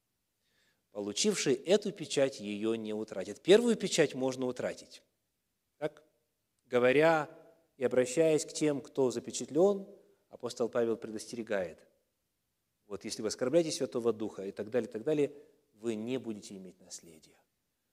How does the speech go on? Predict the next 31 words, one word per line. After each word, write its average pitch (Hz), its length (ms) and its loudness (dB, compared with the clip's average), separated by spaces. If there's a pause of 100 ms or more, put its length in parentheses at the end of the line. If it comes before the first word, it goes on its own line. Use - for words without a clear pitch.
(400)
А - 100 -16
кто 110 220 -10
обретает 110 680 0
вот 107 100 -6
эту 117 140 -6
вторую 214 440 0
Божью 160 320 -4
печать - 360 -14
прямо 208 380 2
накануне 156 360 -4
пришествия 113 460 -10
Иисуса, 95 480 -16 (680)
кто 107 140 -8
живыми 110 680 0 (600)
будет 117 340 -6
встречать - 760 -6 (560)
Господа, 107 560 -8 (1200)
они 117 300 -4
эту 117 240 -6
печать 107 580 -8
не 101 300 -16
утратят. 104 380 -12
Потому 123 140 -16
что 131 120 0
она 120 160 2
дается 123 560 4
для 104 220 -2
того, 139 240 -2
чтобы 117 260 -14
человек - 240 -12
пережил 113 480 -2